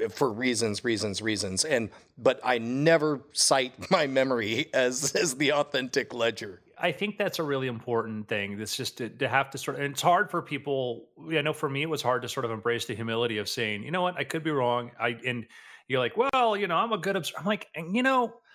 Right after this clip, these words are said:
Speaker 2: a good observer means you're good at paying attention to a thing, not to everything." And it has been, in my experience, man, I just run into, like, every time, like, "Nope, I, I would know." And, you know, my experience, I'm like, "You are just telling me you are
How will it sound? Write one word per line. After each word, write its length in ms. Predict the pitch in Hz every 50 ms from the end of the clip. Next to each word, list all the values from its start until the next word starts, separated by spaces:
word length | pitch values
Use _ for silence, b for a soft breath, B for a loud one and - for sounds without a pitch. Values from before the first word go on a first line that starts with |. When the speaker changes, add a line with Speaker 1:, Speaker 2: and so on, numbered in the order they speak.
| b b b b b
Speaker 2:
a 60 | 180
good 240 | 156 - 240 302 339
observer 400 | 320 220 170 180 214 208 190 185
means 220 | 160 170 160 131
you're 80 | - 147
good 140 | 123 160 170
at 140 | 170 - -
paying 260 | - 147 151 147 139 139
attention 600 | 123 117 - - 147 139 135 - 123 107 101 92 - _ _ _ _ -
to 220 | - - 156 139
a 80 | 127 113
thing, 460 | 113 - - 123 98 87 - - - _ _ _ _ -
not 220 | 120 123 123 127
to 180 | - - 135 -
everything." 840 | 120 120 117 - - 98 92 - - - - - - - - 90 - -
And 140 | 127 120 - _ _ _ _ - 120 113 B B B B B
it 100 | 135 139
has 220 | 160 180 190 165 -
been, 260 | - 160 151 147 143
in 140 | 143 135 135
my 100 | 143 143
experience, 460 | 143 - - - 143 127 123 - -
man, 220 | - 127 120 110 113
I 80 | 131
just 180 | 139 156 - -
run 160 | 143 135 127
into, 260 | 127 127 113 - 131
like, 220 | 117 110 107 - -
every 220 | 135 135 139 151
time, 220 | - - 139 120 110
like, 140 | 107 98 - -
"Nope, 220 | 104 233 320 320 - - - - -
I, 220 | 131 147 190 220
I 220 | 226 - 139 185 233
would 200 | 254 247 240 247
know." 400 | 262 269 254 233 220 214 202 180
And, 260 | 165 147 139 127 117
you 140 | 117 123 135
know, 80 | 139
my 160 | 131 135 156 185
experience, 480 | 175 - - - 202 196 185 147 -
I'm 80 | 139 123
like, 220 | 127 120 110 - -
"You 280 | - 120 135 165 185 196
are 140 | 185 165 143
just 240 | 151 143 - - -
telling 260 | 151 156 170 160 160
me 120 | 160 165
you 220 | 147 120 113 135 143
are 120 | 127 104